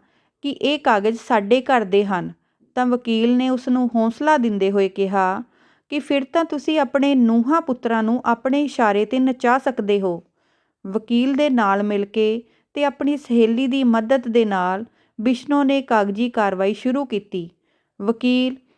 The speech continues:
ਬਿਸ਼ਨ ਕੌਰ ਨੂੰ ਲੈ ਕੇ ਘਰ ਪਹੁੰਚਿਆ ਤਾਂ ਨਾਲ ਹੀ ਉਸ ਦੀ ਸਹੇਲੀ ਵੀ ਸੀ।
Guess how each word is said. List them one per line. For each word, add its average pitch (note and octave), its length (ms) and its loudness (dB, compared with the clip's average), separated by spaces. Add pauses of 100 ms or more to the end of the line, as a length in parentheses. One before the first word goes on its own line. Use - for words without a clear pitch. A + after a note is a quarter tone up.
(260)
ਬਿਸ਼ਨ C#4 380 0
ਕੌਰ D#4 220 2
ਨੂੰ C#4 260 0
ਲੈ G#3 180 2
ਕੇ A#3 200 -2
ਘਰ A#3 260 0
ਪਹੁੰਚਿਆ F#3+ 600 -2 (500)
ਤਾਂ A#3 100 -2
ਨਾਲ G3+ 340 0
ਹੀ C4 140 0
ਉਸ C4 100 0 (100)
ਦੀ C4+ 160 -2
ਸਹੇਲੀ A3+ 520 0
ਵੀ A#3 140 2
ਸੀ। F#3 300 -6